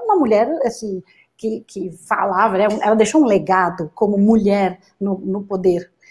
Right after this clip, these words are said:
E aí, assim, a pergunta que a gente precisa se fazer é: nós tivemos dois, dois partidos, dois homens principais ali que estavam tentando convencer o eleitor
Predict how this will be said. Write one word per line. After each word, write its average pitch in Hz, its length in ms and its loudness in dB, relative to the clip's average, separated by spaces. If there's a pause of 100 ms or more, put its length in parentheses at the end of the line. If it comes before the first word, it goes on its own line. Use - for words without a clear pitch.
(360)
E 262 60 0
aí, 302 320 6
assim, 311 320 2
a 233 60 0
pergunta 277 560 0
que - 180 -2
a 247 80 4
gente 226 240 -4
precisa 208 320 -10
se - 140 -18
fazer 196 260 -4
é: 214 320 0 (460)
nós 254 200 0
tivemos 214 520 -2
dois, 262 580 2 (180)
dois 196 240 0
partidos, 185 440 -6
dois 220 240 2
homens 220 300 2
principais 202 640 -4
ali 190 160 -4
que 220 100 -10
estavam 254 380 0 (140)
tentando 302 480 4
convencer 277 680 2
o 226 100 4
eleitor 220 460 0